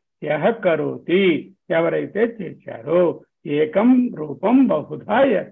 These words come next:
కరోతి. నామరూపాదుల రూపముగా బహుధా బహుప్రకారేణ యః కరోతి. ఎలా చేశారు? స్వ ఆత్మ సత్తామాత్రేణ, తన యొక్క సొంతమైనటువంటి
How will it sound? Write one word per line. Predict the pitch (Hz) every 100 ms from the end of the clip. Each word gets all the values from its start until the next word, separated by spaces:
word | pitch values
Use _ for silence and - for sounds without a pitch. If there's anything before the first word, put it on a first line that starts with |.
| -
కరోతి. | - - - _ 143 147 143 127 _ _ _ _ 170
నామరూపాదుల | 165 185 190 190 185 185 180 175 175
రూపముగా | 170 165 165 165 156 156
బహుధా | 147 143 127 170 175 226 294 - _ -
బహుప్రకారేణ | 156 175 202 185 165 151 143 139 175
యః | 233 180 143
కరోతి. | - 151 131 135 - - _ _ _ -
ఎలా | 202
చేశారు? | 208 208 208 226 214 233 233 233 - _
స్వ | 220
ఆత్మ | 240 202 196 - 233
సత్తామాత్రేణ, | - 180 - 226 294 269 202 196 160 143 135 143 165 143 - _ _ -
తన | 143 151
యొక్క | 180 202 202 - 247
సొంతమైనటువంటి | - 180 175 254 262 247 226 220 202 190 226 285